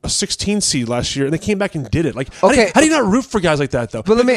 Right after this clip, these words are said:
Speaker 2: let me
Speaker 1: You, you
Speaker 2: ask
Speaker 1: have to
Speaker 2: you
Speaker 1: believe in redemption. I know you don't believe in Tiger's redemption like I do. But
Speaker 2: Let, let me ask you this.
Speaker 1: Yeah.
Speaker 2: How many of the players from last year's team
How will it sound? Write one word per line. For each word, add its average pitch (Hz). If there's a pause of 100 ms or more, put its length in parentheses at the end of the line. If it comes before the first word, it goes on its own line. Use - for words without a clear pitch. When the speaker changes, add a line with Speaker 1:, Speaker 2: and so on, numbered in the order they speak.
Speaker 2:
let 220
me 240
Speaker 1:
You, 233
you 226
Speaker 2:
ask 220
Speaker 1:
have 294
to 330
Speaker 2:
you 302
Speaker 1:
believe 262
in 214
redemption. 156
I 160
know 226
you 254
don't 240
believe 226
in 220
Tiger's 220
redemption 131 (520)
like 151
I 135
do. 117 (580)
But 165
Speaker 2:
Let, -
let 226
me 262
ask 226
you 196
this. 156
Speaker 1:
Yeah. 139
Speaker 2:
How 214
many 285
of 208
the 180
players 170
from 147
last 147
year's 151
team 131